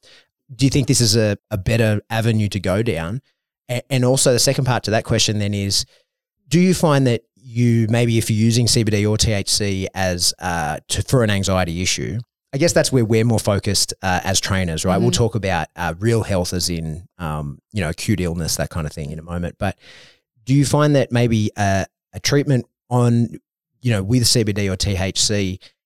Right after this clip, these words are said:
Speaker 1: is a good stopgap to begin the counter conditioning process to then toughen, strengthen the animal in and of himself that he no longer needs that? Or is it a, is it a long-term solution? Like, okay, once we start this, if you get the effect, you're gonna be on it forever,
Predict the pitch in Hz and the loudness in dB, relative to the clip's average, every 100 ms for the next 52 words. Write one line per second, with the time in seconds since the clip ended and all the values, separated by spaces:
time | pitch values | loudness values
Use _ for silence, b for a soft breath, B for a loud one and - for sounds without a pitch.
0 | _ 123 113 110 123 - 131 131 - 107 | _ -2 0 2 2 2 2 0 0 0
1 | 98 - - 107 107 98 - 113 127 131 | 0 -4 -6 -4 -4 -6 -4 0 2 2
2 | 127 120 110 104 107 107 120 107 98 87 | 2 2 0 0 -2 0 0 0 0 0
3 | - 85 107 - - 117 104 98 95 92 | 0 -2 -2 -4 -2 -4 -2 -2 -4 -6
4 | _ - - 110 110 104 - 110 104 - | _ -6 -2 0 -2 -4 -2 0 -2 -2
5 | 101 101 95 95 90 - 131 113 101 95 | -2 -2 -2 -2 -4 -4 -2 0 0 -2
6 | 90 - 160 123 92 - - 98 - 98 | -2 0 2 4 2 0 -4 -6 -4 -4
7 | 98 98 98 90 92 123 - 170 - 120 | -2 -2 -2 -4 -2 -2 0 0 0 0
8 | 113 107 104 98 92 87 - 107 98 98 | 2 2 -2 -2 -2 -4 -4 -4 -2 -2
9 | 95 98 - 95 - 82 82 - 85 82 | 0 -2 -2 -2 -2 -2 -2 -2 -4 -8
10 | - 107 92 123 - 120 - 92 104 92 | -6 -2 0 0 0 -2 0 -2 -4 -6
11 | 92 90 95 85 80 95 104 _ - b | -6 -6 -6 -6 -6 -4 -4 _ -20 b
12 | b b - 123 110 98 90 87 - 85 | b b -2 0 2 2 0 0 0 0
13 | 85 113 | 2 0